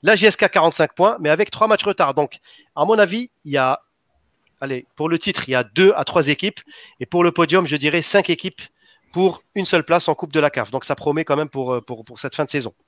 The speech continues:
en plein cagnard. Euh, donc, la trentième journée à la Baie, pour conclure sur le championnat, euh, jeudi prochain, le huit juillet, Inch'Allah, donc la trentième journée, et qui sera, à mon avis, encore, euh, importante pour, pour, pour la course au titre notamment.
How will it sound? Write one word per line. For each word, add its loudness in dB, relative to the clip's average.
en -10
plein -2
cagnard. -4
Euh, 6
donc, -2
la 2
trentième 0
journée 0
à 4
la 2
Baie, 0
pour -2
conclure -4
sur -6
le -4
championnat, -4
euh, -4
jeudi -2
prochain, 0
le -2
huit -2
juillet, -2
Inch'Allah, -2
donc -6
la -10
trentième -4
journée, -4
et -8
qui -8
sera, 2
à 6
mon 0
avis, 0
encore, -2
euh, -4
importante -2
pour, -4
pour, -12
pour -6
la -2
course -6
au -4
titre -6
notamment. -2